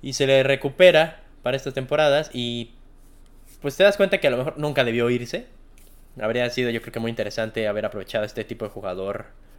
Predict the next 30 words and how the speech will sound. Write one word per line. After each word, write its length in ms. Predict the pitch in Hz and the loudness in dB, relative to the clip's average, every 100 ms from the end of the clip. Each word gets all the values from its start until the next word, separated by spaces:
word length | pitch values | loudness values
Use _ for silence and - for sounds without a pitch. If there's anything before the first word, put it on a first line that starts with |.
| - - - - | -20 -20 -20 -12
a 60 | |
lo 80 | 107 | -10
mejor 160 | 107 120 | -6 -6
un 100 | 120 | -8
poquito 560 | - 107 - 120 120 | -10 -10 -6 -6 -4
más 420 | 113 113 110 107 | -4 -4 -4 -8
de 100 | 110 | -12
tiempo 440 | 101 110 104 107 98 | -8 -10 -8 -10 -10
junto 220 | 104 98 | -10 -8
a 40 | 101 | -6
Griezmann, 520 | 110 113 101 95 104 | -6 -8 -10 -14 -14
sobre 240 | - 95 101 | -18 -18 -12
todo. 360 | 95 95 95 - - - - - - - - | -12 -10 -12 -18 -20 -20 -20 -20 -20 -20 -16
Eh, 420 | 101 98 98 95 - - - - - - | -12 -10 -8 -10 -14 -20 -20 -20 -20 -10
pero 380 | - 117 120 117 - - - - - - - - - - - - 110 - - | -4 0 -2 -4 -14 -20 -20 -20 -20 -20 -20 -20 -20 -20 -20 -20 -20 -20 -2
ya 240 | 123 120 | 2 4
está 220 | 120 - | 2 -2
aquí 160 | 110 110 | -6 -6
de 100 | 101 | -8
regreso 560 | 110 147 220 220 180 190 | -4 -2 -2 0 -2 -2
y 200 | 117 113 | -4 -8
fue, 400 | - 123 120 120 | -8 -6 -4 -4
yo 120 | 120 | -6
creo 120 | 123 | -8
que 80 | 120 | -10
una 100 | 113 | -8
clave 180 | 113 113 | -4 -4
bastante 300 | 98 107 127 | -4 -10 -12
importante 400 | 120 101 107 - | -14 -14 -18 -14
para 380 | - 90 87 | -12 -12 -12